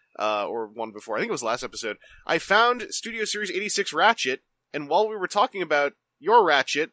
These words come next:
I was messing with Ironhide, going like, "Darn, I like this toy." Then I went over to B C, and two days in, I went to the Magic GameStop in my hometown that has everything, and they had a, a Ratchet. So I bought Ratchet,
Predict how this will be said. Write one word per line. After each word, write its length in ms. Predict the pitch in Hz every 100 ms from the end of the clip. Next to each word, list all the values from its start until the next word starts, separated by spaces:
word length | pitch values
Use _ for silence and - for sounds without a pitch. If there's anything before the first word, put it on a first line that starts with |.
| -
I 40 |
was 120 | 143 156
messing 240 | 185 180
with 80 | 151
Ironhide, 420 | 151 190 147 139
going 220 | 147 147
like, 180 | 147 -
"Darn, 240 | 185 214
I 80 | 170
like 240 | 127 123 -
this 180 | 110
toy." 280 | - 110 98 - _ _ _
Then 100 | 165
I 60 | 185
went 180 | 185
over 240 | 170 165 165
to 60 |
B 180 | 139 160
C, 400 | - 190 156 117 _ _ _
and 320 | 131 139 135 123 107
two 160 | - 180
days 280 | 160 156 151
in, 120 | 160
I 80 | 139
went 200 | 147 143
to 100 | 147
the 120 | 131
Magic 400 | 123 135 147 139 - - _
GameStop 600 | 127 127 131 - 117 110 - -
in 100 | 123 117
my 140 | 113
hometown 600 | 113 110 107 117 113 135 _
that 120 | 104
has 200 | 117 123
everything, 480 | 135 156 127 110 117 _ - _ -
and 140 | 131
they 60 | 131
had 260 | 135 139
a, 320 | - 139 135 151
a 80 |
Ratchet. 480 | 156 196 240 123 98 _ _ _
So 160 | - 135
I 60 |
bought 240 | 127 151 156
Ratchet, 480 | 180 214 - 95